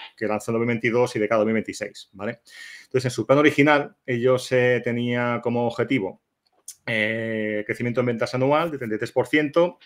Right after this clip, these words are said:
entre el rango veinticinco, treinta y cinco, ¿vale? Y con un margen de ebitda de entre el once y el catorce por ciento y llegar,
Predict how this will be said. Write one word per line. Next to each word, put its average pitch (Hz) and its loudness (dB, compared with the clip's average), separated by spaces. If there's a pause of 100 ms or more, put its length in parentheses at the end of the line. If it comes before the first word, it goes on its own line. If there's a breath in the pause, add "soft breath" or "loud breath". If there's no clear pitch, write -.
(160 soft breath)
entre 110 -8
el 107 -4
rango 135 4
veinticinco, 127 -2
treinta 101 -6
y 95 -12
cinco, - -20 (160)
¿vale? 123 -6 (640 loud breath)
Y - -16
con 120 0
un 127 2
margen 127 4
de 127 8
ebitda 139 2
de 131 0
entre 110 -4
el 117 -2
once 127 0
y 117 -2
el 117 -2
catorce 107 -6
por - -16
ciento 113 -6 (120)
y 127 -2
llegar, 123 2